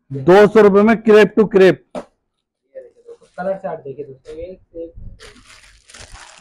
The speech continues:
Speaker 1: ये sir Color chart आ गया, लाइट dark सब मिलेगा। देखो, ये आ गई dibal cotton, तीन मीटर काम, दो सौ पच्चीस रुपए में।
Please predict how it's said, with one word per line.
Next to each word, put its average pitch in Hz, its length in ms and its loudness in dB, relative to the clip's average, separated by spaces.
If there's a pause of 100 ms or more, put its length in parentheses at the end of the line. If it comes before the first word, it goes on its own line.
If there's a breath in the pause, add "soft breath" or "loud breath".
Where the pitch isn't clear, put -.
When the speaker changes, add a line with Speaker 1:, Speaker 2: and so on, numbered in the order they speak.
(540)
Speaker 1:
ये 175 160 2
sir 190 260 -4 (680)
Color 165 180 2
chart 156 240 2
आ 143 80 4
गया, 143 100 0
लाइट 180 340 4
dark 190 300 4
सब 202 140 2
मिलेगा। 147 360 2
देखो, 123 260 -10 (1040)
ये 170 120 2
आ 185 60 6
गई 226 200 4
dibal 196 320 4
cotton, 180 400 2 (600)
तीन 202 140 2
मीटर 190 320 4
काम, 170 240 4
दो 196 200 4
सौ 247 180 2
पच्चीस 226 440 -2
रुपए 196 260 2
में। 147 200 0